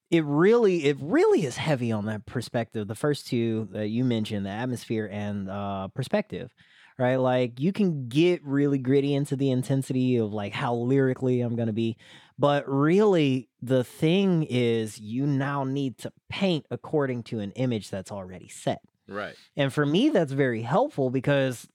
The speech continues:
Speaker 1: a lot of the job is already done. I don't have to imagine what something would sound like. Although, you know, it can be boxing a little bit with the creative flow, but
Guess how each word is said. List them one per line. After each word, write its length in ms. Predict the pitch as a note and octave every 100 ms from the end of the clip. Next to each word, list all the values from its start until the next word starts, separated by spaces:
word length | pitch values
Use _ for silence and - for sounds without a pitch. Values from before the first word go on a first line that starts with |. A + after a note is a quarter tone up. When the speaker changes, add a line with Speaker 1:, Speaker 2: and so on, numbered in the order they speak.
| -
Speaker 1:
a 40 | C3
lot 240 | C3+ D3
of 80 | B2+
the 60 | A2+
job 500 | G#2 C3 B3 C#4 C#3+
is 100 | B2
already 400 | A#2+ A2 G#2+ A2+
done. 400 | C#3 A#3+ - -
I 140 | B2+
don't 160 | E3 D3
have 320 | D#3+ A3+ B3+
to 340 | - D3 B2 A2+
imagine 1160 | A2+ A#2 C3 F3 A3+ A#3+ D#3+ B2 A2+ G#2+ G#2 G#2
what 240 | A#2 G#2+
something 380 | - A2+ G#2+ G2
would 120 | G2
sound 320 | - C3+ A2+ F2+
like. 320 | F2+ A2 - _ _ _ -
Although, 420 | A3 A#3+ A#3+ A#3
you 120 | A#3+
know, 140 | A3+ A3
it 100 | G3+
can 260 | A3+ G#3+
be 60 | F#3+
boxing 440 | E3+ E3+ F3 E3+
a 60 | C#3
little 220 | C#3 C#3
bit 220 | B2 B2
with 120 | A#2
the 60 | A#2
creative 380 | - A#2+ A2 G2+
flow, 360 | - G#2 G2+
but 300 | G#2 A2 A2+